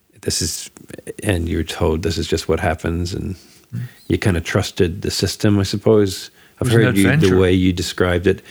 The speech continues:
Speaker 1: is
Speaker 2: Yeah.
Speaker 1: almost like this trust of, well, they know what they're doing.
Speaker 2: Yeah.
Speaker 1: And
Speaker 2: Yeah, I was brought up to, uh,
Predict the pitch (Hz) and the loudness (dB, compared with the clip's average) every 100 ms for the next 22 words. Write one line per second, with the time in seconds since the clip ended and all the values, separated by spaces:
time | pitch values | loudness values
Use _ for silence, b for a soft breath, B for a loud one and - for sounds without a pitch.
0 | B B B 90 98 90 87 - 85 85 | B B B 0 2 2 2 0 0 -2
1 | - - - 82 - - 82 - 87 85 | -4 -4 -2 -2 -6 -8 -6 -2 0 2
2 | 85 85 85 82 - 85 82 82 82 82 | 0 0 0 -2 -2 -4 -2 -2 0 -2
3 | 85 85 - B B B B - 131 190 | -4 -6 -12 B B B B 0 4 4
4 | 151 135 151 113 - 107 107 117 - - | 4 4 2 -2 -4 -2 -2 -4 -6 -6
5 | 53 - - | -4 -4 -6